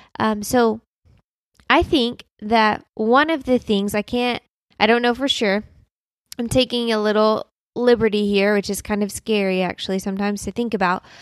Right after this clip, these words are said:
But I think that, um, it might be safe to say that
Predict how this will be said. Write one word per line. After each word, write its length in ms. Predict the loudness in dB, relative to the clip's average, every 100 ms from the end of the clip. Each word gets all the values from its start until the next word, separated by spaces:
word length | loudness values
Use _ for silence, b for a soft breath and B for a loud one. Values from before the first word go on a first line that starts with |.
| B B B _
But 260 | 6 6 4 b b b b b b b _ _ B
I 140 | 0 2
think 420 | 0 -2 -2 0
that, 440 | 0 2 2 2 -4 -6
um, 500 | -2 0 -2 -4 -12 _ _ _ _ _ _ _
it 140 | 0 0
might 300 | 2 0 2
be 100 | 0
safe 260 | 2 0 2
to 120 | -6
say 300 | 2 4 4
that 200 | 2